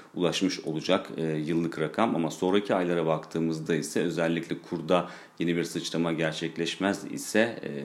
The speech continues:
enflasyonun hafif aşağı yönlü bir eğilim sergileme potansiyelinin çok daha yüksek olduğunu söyleyebiliriz.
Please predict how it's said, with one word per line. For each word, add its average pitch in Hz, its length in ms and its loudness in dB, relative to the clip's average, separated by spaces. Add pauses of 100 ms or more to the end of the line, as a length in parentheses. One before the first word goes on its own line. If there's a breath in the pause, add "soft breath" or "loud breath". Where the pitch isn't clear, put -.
(280)
enflasyonun 85 640 0 (300 loud breath)
hafif - 260 -4
aşağı 87 360 4
yönlü 85 260 2
bir 80 80 0
eğilim 85 340 0
sergileme 80 500 0
potansiyelinin 80 640 0
çok - 280 -2
daha 82 120 0
yüksek - 400 0
olduğunu 78 400 2 (220 loud breath)
söyleyebiliriz. 80 880 0